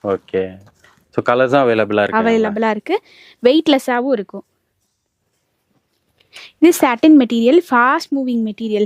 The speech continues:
Speaker 2: ஹேண்ட் ஒர்க், ஹேண்ட்மேட் ஃப-, இது ஹேண்ட் ஒர்க் இருக்கு இதுல.
Speaker 1: ஓகே.
Speaker 2: இதுல வந்து ஃப்ரண்ட்,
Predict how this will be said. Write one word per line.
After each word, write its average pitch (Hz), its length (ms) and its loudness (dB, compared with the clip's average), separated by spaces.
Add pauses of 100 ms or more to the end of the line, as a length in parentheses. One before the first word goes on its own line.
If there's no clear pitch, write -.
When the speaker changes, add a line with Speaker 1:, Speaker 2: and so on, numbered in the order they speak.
Speaker 2:
ஹேண்ட் 240 260 2
ஒர்க், 277 180 0 (120)
ஹேண்ட்மேட் 262 500 2
ஃப-, 220 140 -4
இது 226 320 0
ஹேண்ட் 269 260 2
ஒர்க் 311 180 0
இருக்கு 208 240 -2
இதுல. 202 260 0 (300)
Speaker 1:
ஓகே. - 240 -8
Speaker 2:
இதுல 240 180 0
வந்து 269 240 4 (100)
ஃப்ரண்ட், 302 440 -2